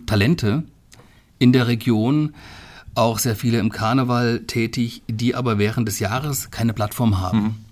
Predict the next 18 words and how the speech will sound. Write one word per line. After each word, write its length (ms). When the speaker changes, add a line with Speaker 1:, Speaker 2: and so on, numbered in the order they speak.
Speaker 1:
Na, 280
es 100
ist 160
ja 340
damals, 600
als 160
wir 80
angefangen 400
haben, 260
war 140
ja 240
die 60
Region 440
hier 500
wirklich 280
Brachland, 840
kulturelles 560
Brachland. 680